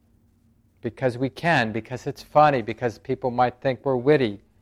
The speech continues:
as we put down somebody or make fun of somebody, you know. And I mean, it's interesting to me, you know, where we're so sensitive in some ways,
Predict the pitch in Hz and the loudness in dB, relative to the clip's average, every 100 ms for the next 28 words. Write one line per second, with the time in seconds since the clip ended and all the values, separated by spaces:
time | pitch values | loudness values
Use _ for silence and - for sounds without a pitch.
0 | _ _ _ _ 120 110 117 - 127 - | _ _ _ _ -18 -10 -10 -8 -8 -2
1 | 117 113 - 120 110 113 113 113 110 113 | -2 -2 -8 -10 -4 -2 -2 -4 -6 -8
2 | - 117 113 110 - 113 110 110 110 110 | -10 -8 -8 -8 -10 -8 -4 -2 -4 -8
3 | - _ _ _ _ - 180 143 120 117 | -14 _ _ _ _ -2 0 4 4 4
4 | 117 113 110 _ _ _ _ _ - 151 | 2 -2 -8 _ _ _ _ _ -4 2
5 | 165 160 151 151 - - 202 - 185 - | 2 2 -4 -6 -8 -2 0 0 -4 -2
6 | 151 - 143 135 139 113 104 107 _ _ | -4 -4 -6 0 2 2 -2 -8 _ _
7 | _ _ _ _ _ _ _ 185 160 123 | _ _ _ _ _ _ _ 0 4 6
8 | 135 127 131 - - 190 220 - 190 - | 4 4 2 0 2 4 4 2 0 0
9 | 151 135 131 - 143 135 143 139 117 104 | 0 0 -2 -6 -6 0 4 4 4 0